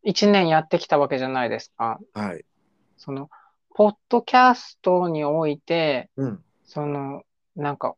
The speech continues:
Speaker 1: 思い出に残っている大きな事柄ってなんかあるの？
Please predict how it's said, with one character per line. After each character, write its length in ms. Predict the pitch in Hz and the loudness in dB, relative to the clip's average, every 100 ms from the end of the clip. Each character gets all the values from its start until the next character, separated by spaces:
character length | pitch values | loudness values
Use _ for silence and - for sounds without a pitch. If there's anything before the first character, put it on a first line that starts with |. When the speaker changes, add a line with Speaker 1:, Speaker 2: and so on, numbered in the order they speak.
| _ | _
Speaker 1:
思 340 | 151 165 185 196 | 0 4 4 4
い 80 | |
出 220 | 190 190 190 | 4 4 4
に 380 | 190 190 - _ | 2 0 -4 _
残 340 | 175 160 190 190 | -6 -2 2 2
っ 100 | - - | 2 -2
て 180 | 135 127 | -2 0
い 60 | |
る 320 | 123 120 - _ - | -2 -4 -8 _ 0
大 160 | 170 170 | 0 2
き 160 | 147 | -2
な 160 | 131 127 | -4 -6
事 260 | - 143 | -6 -4
柄 200 | 139 127 | -2 -2
っ 40 | 123 | -4
て 80 | 135 | -6
な 120 | 139 | -4
ん 40 | |
か 100 | - | 0
あ 60 | 151 | 0
る 80 | 123 | -2
の？ 300 | 123 143 | -10 -14